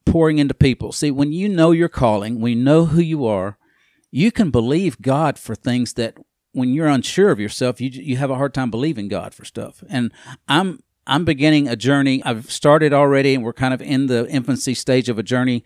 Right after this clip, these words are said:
that Jeremiah's been in for years. And so he's been mentoring me through this faith journey. Once I discovered who I was and what I was called to do and what I'm,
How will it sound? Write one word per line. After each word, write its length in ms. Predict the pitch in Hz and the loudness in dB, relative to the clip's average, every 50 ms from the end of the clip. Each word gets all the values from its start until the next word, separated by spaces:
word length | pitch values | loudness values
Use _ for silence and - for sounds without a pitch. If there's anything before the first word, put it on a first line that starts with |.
| _ _ _ _ | _ _ _ _
that 100 | - 120 | -8 -6
Jeremiah's 520 | 117 117 147 143 143 127 127 127 120 117 95 | -2 0 0 0 2 0 0 -2 -2 -4 -4
been 140 | 117 110 | -4 -4
in 120 | 110 107 98 | -4 -4 -6
for 160 | - - 98 | -8 -10 -8
years. 420 | 95 104 113 107 98 95 - - | -6 -6 -6 -6 -6 -8 -12 -14
And 160 | - - 107 - | -14 -14 -10 -6
so 160 | - 127 117 | -4 -4 -2
he's 220 | 113 151 170 147 | -2 -2 -4 -2
been 160 | 135 139 123 | -2 -2 0
mentoring 520 | 123 123 143 147 139 - 135 123 117 120 123 | 0 0 0 -2 -2 -4 -6 -6 -6 -4 -4
me 340 | 120 127 127 120 117 107 - _ _ _ _ _ _ _ | -4 -2 -2 -4 -4 -6 -10 _ _ _ _ _ _ _
through 200 | - 139 139 127 | 2 2 2 4
this 240 | 131 123 - - - | 2 0 -2 -2 -2
faith 340 | - 135 127 123 104 - | 0 0 0 0 0 -4
journey. 580 | - 117 117 135 139 131 117 98 98 101 113 - _ _ _ _ _ - | -6 -4 -2 -2 -2 -2 -2 -4 -6 -10 -12 -16 _ _ _ _ _ -4
Once 240 | 120 147 151 - | -2 -2 0 0
I 100 | 156 139 | -2 -2
discovered 520 | 123 120 113 - - 143 131 110 117 110 90 | -2 -4 -6 -6 -4 -4 -4 -2 -4 -6 -4
who 320 | 113 147 143 131 123 - - | -2 0 0 0 -2 -4 -8
I 220 | - 127 120 127 | -8 -6 -4 -4
was 260 | 123 113 117 117 107 120 | -4 -4 -6 -6 -6 -8
and 100 | 107 104 | -8 -6
what 140 | 113 123 | -6 -4
I 60 | 127 127 | -4 -4
was 120 | 120 - | -6 -6
called 280 | - - 135 120 113 104 | -6 -4 -2 -2 -2 -4
to 60 | 104 | -6
do 200 | 92 120 120 117 | -6 -6 -6 -6
and 120 | 110 104 | -6 -6
what 160 | 104 107 110 | -8 -8 -8
I'm, 260 | 110 113 117 110 101 | -6 -6 -6 -6 -8